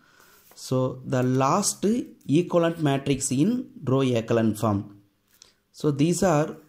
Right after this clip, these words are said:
the values of matrix A.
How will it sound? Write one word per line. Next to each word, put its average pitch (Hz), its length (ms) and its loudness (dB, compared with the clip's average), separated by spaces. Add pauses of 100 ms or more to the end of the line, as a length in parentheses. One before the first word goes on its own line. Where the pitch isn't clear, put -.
(340)
the 120 180 0
values 151 680 0
of 180 280 -2 (160)
matrix 127 600 -2
A. 117 540 2